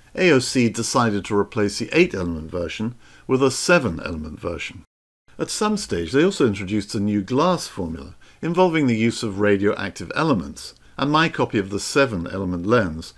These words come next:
is radioactive. There are various theories about why A O C decided to reduce the number of elements from eight to seven. Some say it's because the eight-element version was too expensive to produce,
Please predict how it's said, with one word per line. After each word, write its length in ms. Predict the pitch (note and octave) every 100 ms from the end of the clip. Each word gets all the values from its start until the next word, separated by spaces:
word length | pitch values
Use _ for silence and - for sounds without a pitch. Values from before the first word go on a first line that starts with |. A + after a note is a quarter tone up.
| _
is 300 | D#3 C3+ G2
radioactive. 840 | G2+ G2 G2+ A#2+ B2 - - - - _ _ _ _ _ _ _ _ _ _ _ _ -
There 200 | G#2 A#2
are 60 |
various 580 | G2+ B2+ C#3 C3 A2+ -
theories 440 | - E3+ D3+ E2+
about 240 | E2+ F2 F2+
why 220 | F#2 F#2+
A 200 | F2+ F#2+
O 100 | F#2+
C 320 | F2+ - D3 A2
decided 480 | E2+ - G2+ F#2
to 80 | F2+
reduce 400 | F2+ F#2 G#2 F#2
the 80 | G2
number 240 | F#2+ F#2+
of 100 | F2+ -
elements 440 | B2+ A#2 E2+ F2
from 180 | F2+ F#2
eight 280 | G#2 F#2 -
to 100 | -
seven. 440 | - B2+ G#2+ G2 - _ _ _ - -
Some 300 | - F#3 F#3
say 160 | F3+ F#2+
it's 180 | E2+ -
because 300 | A#2 C3 A#2
the 100 | A#2
eight-element 560 | B2+ C3+ G#2+ G2+ F#2+ F2
version 420 | G2 F2 - F2
was 160 | G#2 -
too 240 | - B2+
expensive 640 | G#2+ - - G#2 F#2 G#2 D#2+
to 60 |
produce, 640 | F2 F#2+ F2+ D3 G2+ -